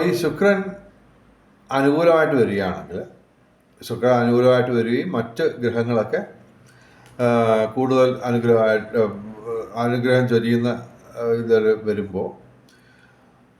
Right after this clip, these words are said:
ശുക്രൻ്റെ അനുഗ്രഹ ഫലങ്ങൾ പൊതുവെ എന്തൊക്കെ നേട്ടങ്ങളാണ്, അത് നിങ്ങൾക്ക് ഏകദേശമൊക്കെ അറിയാം. എങ്കിലും പ്രധാനപ്പെട്ട ഒന്ന് രണ്ട് കാര്യങ്ങൾ പറയാം. പ്രധാനമായിട്ടും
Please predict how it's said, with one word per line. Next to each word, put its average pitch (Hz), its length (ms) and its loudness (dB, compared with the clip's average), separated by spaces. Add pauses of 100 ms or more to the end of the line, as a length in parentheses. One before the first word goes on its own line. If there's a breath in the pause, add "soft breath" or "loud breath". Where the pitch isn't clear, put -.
(1200)
ശുക്രൻ്റെ 170 1200 -2 (760)
അനുഗ്രഹ 127 360 2 (300)
ഫലങ്ങൾ 104 400 -2 (1120)
പൊതുവെ 127 320 2
എന്തൊക്കെ 139 280 0
നേട്ടങ്ങളാണ്, 117 720 0 (180)
അത് 120 380 2
നിങ്ങൾക്ക് 120 360 -4
ഏകദേശമൊക്കെ 143 520 2 (100)
അറിയാം. 123 480 0 (1300 soft breath)
എങ്കിലും 175 260 2
പ്രധാനപ്പെട്ട 180 540 4
ഒന്ന് 180 200 2
രണ്ട് 165 120 -2
കാര്യങ്ങൾ 139 440 2
പറയാം. 101 240 2 (140)
പ്രധാനമായിട്ടും 131 720 0